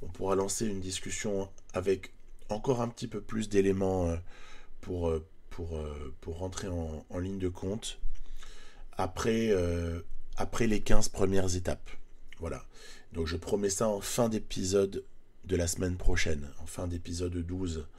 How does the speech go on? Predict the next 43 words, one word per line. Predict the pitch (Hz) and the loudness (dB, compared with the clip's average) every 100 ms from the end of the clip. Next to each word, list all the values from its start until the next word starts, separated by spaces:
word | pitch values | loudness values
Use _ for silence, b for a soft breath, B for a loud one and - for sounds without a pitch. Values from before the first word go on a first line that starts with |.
| B B B B B - 85 | B B B B B -6 -4
On | 78 | -4
aura | 80 80 87 85 80 | -4 -4 -4 -4 -4
à | |
ce | 76 87 | -6 -4
moment-là | 82 85 90 92 - - - - - | -4 -2 0 -2 -6 -14 -16 -16 -8
plus | 110 107 | -6 -2
d'éléments. | 101 95 92 90 123 131 B B B B | 0 2 0 -2 -4 -8 B B B B
Vous | 85 | -6
verrez | 95 110 | -2 0
qu'il | 110 90 | 0 0
y | |
a | |
des | 92 | 2
paradoxes. | 92 95 92 90 85 - - - B B B B B B - | 0 2 4 4 2 0 -2 -4 B B B B B B -6
Il | |
y | |
a | 87 | -2
des | 90 | 0
choses | - 113 113 - - - - - - - - | 0 0 -2 -4 -12 -20 -20 -20 -20 -8 -6
explicables, | - - 98 - 107 131 147 | -6 -6 -6 0 0 0 -2
il | 113 | 0
y | |
a | 90 | 0
des | 90 | 0
choses | - 214 - | -2 -4 -6
qu'on | - 85 | -6 -4
arrive | 87 104 | -2 -2
à | 90 | -2
comprendre, | 95 87 - 104 117 113 127 B B B B - | -4 -8 -6 -4 -2 -4 -6 B B B B -4
et | 90 | -2
il | |
y | |
en | 87 | 0
a | 85 | 2
d'autres | 98 110 - - | 4 4 0 -10
qui | 92 | -4
sont | - 98 92 90 - | -4 -2 -4 -6 -8
plus | - 92 | -4 0
délicates. | 95 90 92 87 - - B B B B B B - 82 | 0 0 4 6 6 2 B B B B B B -8 0
Euh, | 78 76 76 76 76 | 0 2 0 -2 -4
voilà. | 76 76 - - - - - - | -4 -6 -8 -10 -10 -10 -10 -8
Je, | 82 85 76 71 | -6 -6 -6 -8
je, | 71 | -8